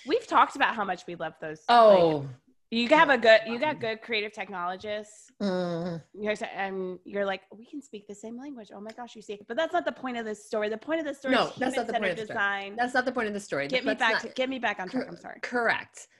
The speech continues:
Speaker 2: So going back to bringing this thinking into organizations that have not been prepared for, like,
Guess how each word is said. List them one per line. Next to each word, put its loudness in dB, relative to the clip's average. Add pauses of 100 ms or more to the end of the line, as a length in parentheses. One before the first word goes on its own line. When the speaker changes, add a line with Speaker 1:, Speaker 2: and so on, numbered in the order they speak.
(400)
Speaker 2:
So 2 (260)
going 0
back 2
to -6
bringing -4
this -4
thinking -6
into -8
organizations -4
that -4
have -6
not -4
been -4
prepared 2 (240)
for, 4 (540)
like, -8